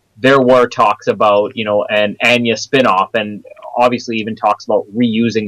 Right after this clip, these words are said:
her in the next movie or so, just in cameos. So she was obviously a very popular character at the time, but I think that her character definitely stands up outside of the performance as one of the best Bond girls.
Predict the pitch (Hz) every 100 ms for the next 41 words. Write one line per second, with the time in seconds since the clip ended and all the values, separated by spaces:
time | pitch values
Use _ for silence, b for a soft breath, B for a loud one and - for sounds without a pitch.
0 | 101 107 104 104 101 98 - 110 110 120
1 | 107 101 - 98 98 _ _ - 113 113
2 | 101 - 113 110 101 95 76 - 113 131
3 | 123 131 143 127 113 113 110 101 - 95
4 | 104 95 98 - 98 104 104 b b b
5 | b 160 170 180 147 151 - 139 120 120
6 | 104 123 123 113 - 117 107 113 110 _
7 | _ 127 120 - 127 113 117 - 117 104
8 | 98 107 101 127 101 98 - - 95 95
9 | - - - -